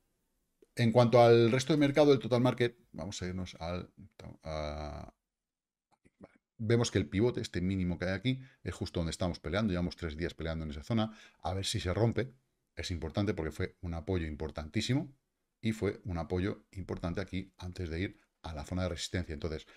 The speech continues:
eh, llegamos a una zona de resistencia, no pudimos y hemos hecho un mínimo descendente.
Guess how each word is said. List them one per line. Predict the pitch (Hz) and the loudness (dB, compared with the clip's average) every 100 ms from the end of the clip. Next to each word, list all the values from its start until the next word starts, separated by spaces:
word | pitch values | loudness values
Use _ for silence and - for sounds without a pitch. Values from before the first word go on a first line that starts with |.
| - _ _ | -20 _ _
eh, | - 92 | -8 -4
llegamos | 90 87 92 95 | -2 0 0 0
a | |
una | 90 | 0
zona | 101 101 | 0 0
de | |
resistencia, | 113 - 139 143 - | 0 0 0 0 0
no | 98 92 | 0 0
pudimos | 98 107 135 131 | 2 2 2 0
y | - 95 | -2 0
hemos | 90 95 | 0 -2
hecho | - 113 110 | -4 -4 -4
un | - 95 92 | -2 0 2
mínimo | 90 95 107 | 2 2 2
descendente. | 95 90 73 78 123 110 - | 0 -2 -4 -2 -2 -2 -10